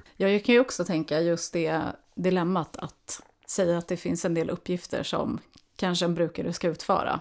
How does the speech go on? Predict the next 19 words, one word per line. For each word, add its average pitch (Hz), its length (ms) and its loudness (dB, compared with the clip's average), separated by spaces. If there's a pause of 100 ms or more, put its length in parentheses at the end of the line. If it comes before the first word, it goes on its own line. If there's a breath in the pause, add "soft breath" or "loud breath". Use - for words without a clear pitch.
(120)
Så - 160 -12
kan 170 180 0
man 160 100 0
ju 170 80 0
lätt 175 240 -2
bli - 180 -6
så - 120 -4
här, - 80 -4
"Det - 140 -6
ska - 180 -6
göras 247 380 0
nu." 196 160 -2 (440 soft breath)
Men 196 140 2
ibland 202 260 8
går 208 200 6
det 220 60 8
ju 202 80 8
liksom - 340 -4
inte. - 340 -4